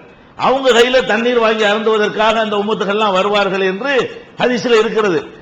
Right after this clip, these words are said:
அப்ப முத முதல்ல நபிகள் நாயகம் ஸல்லல்லாஹு அலைஹி வஸல்லத்தை சொர்க்கத்துல சந்திக்கிறதுலாம் அப்புறமேலே, முத முதல்ல எப்ப நம்ம எல்லாம் சந்திப்போம் என்று சொன்னால்,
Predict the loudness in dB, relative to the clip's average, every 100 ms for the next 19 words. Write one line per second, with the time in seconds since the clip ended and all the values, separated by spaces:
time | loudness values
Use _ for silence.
0 | -14 -6 -4 0 2 2 4 2 4 2
1 | 2 0 0 2 0 0 -2 -2 0 0
2 | 0 -2 -2 0 -2 -6 -8 -4 -2 -2
3 | 2 2 2 -2 -2 0 0 0 0 0
4 | 2 0 -2 -12 -20 -20 -6 0 2 4
5 | 2 2 2 2 2 0 0 -2 -2 -2
6 | -4 -4 -4 -4 -4 -6 -6 -2 0 0